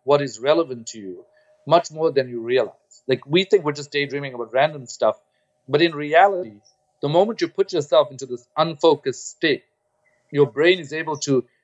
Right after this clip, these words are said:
retrieve delicious parts of your consciousness and then bring these puzzle pieces forward to construct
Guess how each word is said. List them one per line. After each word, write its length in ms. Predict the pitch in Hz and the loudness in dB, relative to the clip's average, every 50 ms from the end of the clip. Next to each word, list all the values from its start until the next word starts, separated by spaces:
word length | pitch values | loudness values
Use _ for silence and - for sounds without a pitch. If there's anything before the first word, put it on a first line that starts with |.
| _ _ - | _ _ -4
retrieve 680 | 135 147 143 - - - - 190 196 190 165 143 139 - - | -2 -2 -2 -2 -4 -2 0 2 2 2 2 -2 -4 -4 0
delicious 520 | - 139 139 151 170 - - - - _ | 2 2 4 4 2 0 -2 -6 -6 _
parts 360 | _ - 160 165 156 151 - | _ 2 4 4 4 4 0
of 100 | 139 113 | -4 -6
your 120 | 117 120 110 | -8 -10 -12
consciousness 840 | - - 147 147 143 139 - 123 - - - 101 92 104 - - - _ _ - - - _ _ - | -6 -2 -2 0 0 -2 -4 -6 -8 -8 -12 -18 -18 -20 -20 -20 -20 _ _ -20 -20 -20 _ _ -4
and 140 | 143 147 151 | -2 0 0
then 180 | 151 139 113 - | -2 -4 -6 -2
bring 340 | 123 156 180 190 220 220 185 | 2 2 2 2 2 -2 -8
these 200 | 175 151 139 - | -10 -12 -12 -10
puzzle 360 | _ - 160 160 151 160 147 | _ 2 2 2 2 -2 -12
pieces 480 | 143 - 151 139 - - 120 - - - _ | -12 -12 -14 -14 -14 -14 -16 -16 -18 -8 _
forward 420 | - 180 175 170 147 117 110 101 _ _ _ _ _ _ _ _ _ | 2 4 4 6 4 2 0 -4 _ _ _ _ _ _ _ _ _
to 100 | - 147 | -6 -4
construct 560 | 143 165 143 139 - - - 165 151 - - | -2 -2 -4 -4 -2 2 2 2 2 2 -2